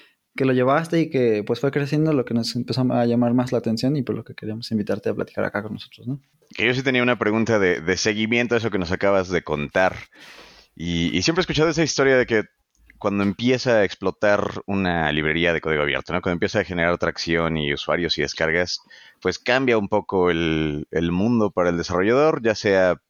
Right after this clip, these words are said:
Speaker 2: porque su tiempo se hace mucho más limitado, ¿no? O porque tiene que organizarse diferente. Cuéntanos un po-, cuéntanos un poquito, pues, cómo,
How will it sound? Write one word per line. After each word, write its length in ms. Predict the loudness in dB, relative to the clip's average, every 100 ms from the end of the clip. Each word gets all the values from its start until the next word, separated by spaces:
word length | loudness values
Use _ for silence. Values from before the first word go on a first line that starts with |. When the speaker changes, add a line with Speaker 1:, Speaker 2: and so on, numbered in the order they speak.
| -8
Speaker 2:
porque 320 | -6 -4 -4
su 100 | -4
tiempo 320 | -2 -4 -2
se 100 | -8
hace 120 | -6 -6
mucho 200 | -4 -4
más 140 | -4
limitado, 440 | -4 0 0 0 -6 -10
¿no? 120 | -8
O 140 | -6 -4
porque 140 | -2
tiene 140 | -2 -2
que 80 | 0
organizarse 400 | -2 -2 -2 -2
diferente. 340 | -2 -4 -4
Cuéntanos 280 | -2 -2 -2
un 60 | -4
po-, 140 | -10
cuéntanos 380 | -8 -6 -4 -4
un 100 | -6
poquito, 580 | -8 -8 -4 0 0 -2 -12 -18 -18 -20 -20 -20 _ _ _ _ _ -6
pues, 120 | -6
cómo, 600 | -2 0 2 4 2